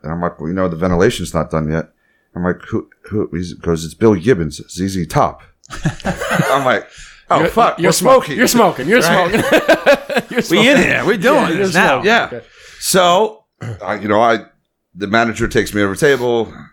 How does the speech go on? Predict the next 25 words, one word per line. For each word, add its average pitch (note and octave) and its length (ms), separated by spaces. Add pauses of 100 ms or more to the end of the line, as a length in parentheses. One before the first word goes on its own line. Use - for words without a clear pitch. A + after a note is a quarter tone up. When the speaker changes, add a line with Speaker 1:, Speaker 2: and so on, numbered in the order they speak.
(160)
Speaker 1:
and F#2 220
introduces G2 560
me. G2 160
And G2 120
so F2 140
Billy's F2 360
with F2 140
a F2 40
couple E2+ 260
people. D#2 360
So, D#2+ 340 (400)
uh, E2 200
we F2+ 120
go F#2+ 120
back F2 180
to F2 80
the E2 60
cigar F#2+ 300
lounge F2+ 400
and F2 120
we F2 280
light G2 300
up G#2 320
Zeno G#2 420
Diamonds. F2 920